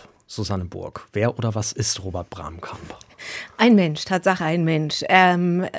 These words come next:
Speaker 2: mit einem klassischen Lebenslauf erstmal, hat in Münster an der Kunstakademie studiert, lehrt heute in Hamburg experimentellen Film,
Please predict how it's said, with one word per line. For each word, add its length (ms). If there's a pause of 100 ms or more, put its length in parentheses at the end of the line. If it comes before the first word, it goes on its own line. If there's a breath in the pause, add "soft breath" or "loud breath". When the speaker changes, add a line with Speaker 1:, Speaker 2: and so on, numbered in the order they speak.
Speaker 2:
mit 260
einem 420 (340)
klassischen 520
Lebenslauf 560
erstmal, 480
hat 100
in 120
Münster 300
an 100
der 80
Kunstakademie 760
studiert, 440
lehrt 340
heute 220
in 160
Hamburg 340
experimentellen 800
Film, 400